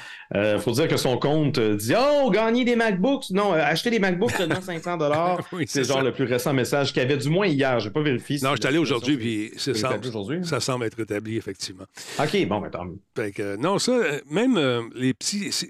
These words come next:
Speaker 2: il y en a plusieurs parmi vous qui veulent me faire rire, qui m'envoient des trucs, euh, sur Facebook ou ailleurs, des petites vidéos en, en privé, là, que ce soit sur Messenger ou, euh, n'importe où, là, sachez que je ne les regarde pas. Euh, je n'ouvre jamais ça.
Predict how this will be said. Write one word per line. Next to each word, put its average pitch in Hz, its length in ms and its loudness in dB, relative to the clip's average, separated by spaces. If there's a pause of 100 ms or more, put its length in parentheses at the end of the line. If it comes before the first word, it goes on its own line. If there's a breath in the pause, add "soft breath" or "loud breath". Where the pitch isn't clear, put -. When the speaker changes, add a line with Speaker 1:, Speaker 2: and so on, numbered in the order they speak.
Speaker 2:
il 139 60 -4
y 143 60 0
en 190 40 2
a 214 60 0
plusieurs 180 280 0
parmi 120 220 -2
vous 127 140 0
qui 120 280 0
veulent 127 160 0
me 127 100 -2
faire 117 300 -2
rire, 127 240 2
qui 117 100 -10
m'envoient 110 260 0
des 120 160 0
trucs, 135 360 -2
euh, 104 160 -2
sur - 200 -10
Facebook 113 440 -6
ou 113 80 0
ailleurs, 101 420 -4
des 123 80 -2
petites - 160 -10
vidéos 123 400 0
en, 101 140 -6 (480 loud breath)
en 117 120 0
privé, 113 540 0
là, 110 160 -4
que - 80 -12
ce - 60 -10
soit 139 160 -2
sur 127 120 -4
Messenger 104 640 -4
ou, 98 160 -8
euh, 90 300 -10
n'importe 107 360 -12
où, 123 100 -10
là, 117 100 -6 (420 loud breath)
sachez 143 320 0
que 143 160 2
je 120 120 0
ne 123 200 0
les 120 220 2
regarde 120 420 -2
pas. - 200 -18 (360)
Euh, 98 220 -8
je 107 140 -10
n'ouvre 113 320 -10
jamais 110 340 -4
ça. - 220 -12